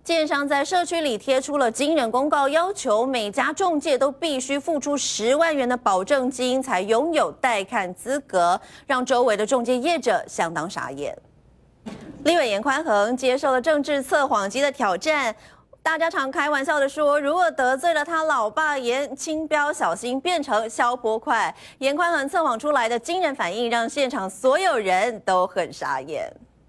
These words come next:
美国一名九岁女童自称住在比佛利山，名下还有五套的豪宅。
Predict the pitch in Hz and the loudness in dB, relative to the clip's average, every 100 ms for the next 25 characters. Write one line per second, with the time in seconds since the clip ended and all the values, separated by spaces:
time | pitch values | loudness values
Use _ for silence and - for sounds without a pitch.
0 | _ _ - - _ _ - - - - | _ _ -20 -20 _ _ -20 -20 -20 -6
1 | - 269 320 359 311 285 269 214 277 247 | 2 4 4 4 2 4 2 2 2 0
2 | 196 190 185 185 226 262 302 311 285 302 | -4 -2 0 2 2 0 -2 0 2 0
3 | 311 294 247 277 233 233 233 254 262 330 | 0 0 2 2 0 -2 -4 0 0 0
4 | 302 320 285 277 233 247 277 320 247 - | -2 0 -2 -2 -4 -4 0 0 0 -2
5 | 196 247 285 - 269 214 214 302 254 202 | -2 0 0 -2 -4 -4 -2 0 0 0
6 | - 180 202 320 - 196 196 | -2 0 2 2 0 0 0